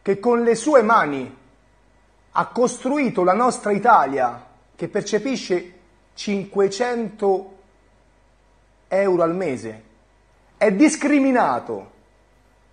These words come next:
rispetto a chi viene da fuori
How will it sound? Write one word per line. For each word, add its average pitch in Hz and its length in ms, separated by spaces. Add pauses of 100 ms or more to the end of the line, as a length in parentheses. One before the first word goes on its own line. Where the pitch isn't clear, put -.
(120)
rispetto 208 600
a 233 120
chi 143 400 (120)
viene 214 400
da 170 120
fuori 135 640